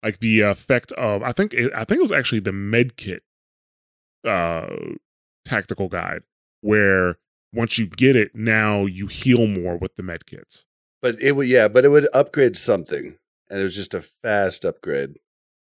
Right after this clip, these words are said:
Speaker 1: Exactly. It was permanent across the board. You didn't have to spend anything. You just had to find them. So, you know, you make your way through Bell's Town. Like I said, it's filled with traps. It's filled with infected. Mo-, for the most part, like I said, it's still kind of like a tutorial area, right? It's not very challenging.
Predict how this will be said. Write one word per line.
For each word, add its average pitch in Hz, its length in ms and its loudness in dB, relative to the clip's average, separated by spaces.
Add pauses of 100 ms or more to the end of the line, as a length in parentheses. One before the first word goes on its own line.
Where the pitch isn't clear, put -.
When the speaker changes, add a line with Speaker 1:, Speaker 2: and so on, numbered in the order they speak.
(440)
Speaker 1:
Exactly. 104 520 2
It 95 60 0
was 95 120 -4
permanent 98 440 0
across 95 340 -2
the - 120 -12
board. 92 380 -2
You 95 60 -6
didn't 92 120 -12
have 90 80 -12
to - 40 -16
spend 101 180 -8
anything. 95 100 -10
You 95 60 -8
just 90 100 -12
had 104 120 -6
to - 80 -18
find 87 440 -12
them. 57 240 -18 (600)
So, 110 420 4 (280)
you 117 80 -2
know, 120 60 4
you 123 100 4
make 170 160 2
your 156 100 6
way 127 120 6
through 113 140 -2
Bell's 92 280 -2
Town. 101 160 -4
Like 98 80 -2
I 98 40 -4
said, 98 160 -4
it's 92 80 -10
filled 123 160 2
with 110 100 0
traps. 98 340 -2
It's 95 80 -12
filled 104 200 4
with 95 100 -2
infected. 92 640 -6
Mo-, 190 220 0
for 208 120 -2
the 220 60 2
most 214 180 0
part, 135 120 2
like 110 40 2
I 107 40 0
said, 101 160 -4
it's - 100 -6
still - 200 -4
kind 160 200 -2
of 123 60 0
like 107 120 -2
a 98 60 -8
tutorial 85 560 -6
area, 85 360 -12
right? 85 240 -6
It's - 220 -18
not 113 160 -4
very 90 240 0
challenging. 87 580 -8